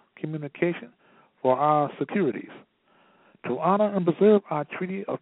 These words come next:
peace and friendship based upon the high principles of love, love, truth, peace, freedom, and justice. A perpetual treaty with acts to strengthen the national securities of these friendly Americas.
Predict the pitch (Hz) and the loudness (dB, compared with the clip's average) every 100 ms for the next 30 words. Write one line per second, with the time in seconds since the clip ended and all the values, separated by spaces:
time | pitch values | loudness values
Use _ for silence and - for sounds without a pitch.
0 | - 185 202 - 156 - 185 185 214 196 | -6 -4 -4 -8 -10 -2 0 0 -4 -4
1 | 143 180 - 156 - 151 143 139 - 160 | 0 0 0 -6 -2 -4 -2 -6 -6 -4
2 | 165 180 202 - 208 - 139 98 - - | -2 -4 -6 -2 -2 -2 -6 -6 -10 -18
3 | - - 110 95 101 147 - - _ _ | -20 -2 0 2 6 6 4 -4 _ _
4 | - 123 147 151 175 _ _ - 151 156 | 2 4 4 2 -2 _ _ -8 -6 -6
5 | _ _ _ - 170 180 185 - _ - | _ _ _ -8 -4 -4 -8 -18 _ -4
6 | 165 151 156 147 139 139 - - - _ | 0 0 -4 -10 0 0 0 -14 -20 _
7 | _ - 104 101 - 143 - 123 - 156 | _ -12 -8 -8 -2 -2 -2 -8 -4 -4
8 | 202 - - 113 - 151 170 - _ _ | -6 -12 -10 -8 -4 -4 -4 -8 _ _
9 | - - - - 151 226 - 180 180 151 | -14 -14 -12 -2 0 0 -2 -12 -8 -6
10 | 156 160 170 151 147 - 175 180 - 127 | -6 -6 -10 -10 -10 -4 -4 -4 -4 -2
11 | 117 117 151 165 170 _ - _ - - | -2 -4 -6 -6 -10 _ -20 _ -6 2
12 | 160 151 147 127 123 123 - - - | 2 2 -4 -4 -6 -6 -6 -8 -12